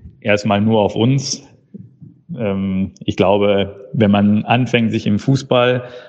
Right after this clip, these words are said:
auf andere zu verlassen, dann ist es immer schwierig, äh, weil der Fußball halt zeigt,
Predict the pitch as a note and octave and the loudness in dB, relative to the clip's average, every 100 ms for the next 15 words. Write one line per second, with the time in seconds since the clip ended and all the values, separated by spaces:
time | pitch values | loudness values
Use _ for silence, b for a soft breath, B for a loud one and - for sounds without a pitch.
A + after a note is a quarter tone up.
0 | B - F#2 G#2+ B2 A#2 A2 A2 A2+ A2 | B -2 0 2 2 0 0 -2 0 0
1 | A2+ A#2+ B2 A#2 B B B B - F#2+ | 0 -2 -2 -4 B B B B -4 0
2 | G2+ G#2+ G#2 F#2+ - G#2+ G#2 F#2+ G#2 G2 | 2 0 0 -4 -4 0 0 0 0 0
3 | - G#2 A2+ B2+ B2 E2+ - A#2+ G2+ G2+ | 0 0 2 0 -2 -18 -12 -6 -2 -2
4 | G2 G2 F#2 F#2 F2+ G#2+ G2 - F#2+ F#2 | -2 0 0 0 -2 -4 -4 0 0 2
5 | F#2+ F#2 - F#2 F#2+ F#2+ - | 0 -2 0 2 2 -2 -14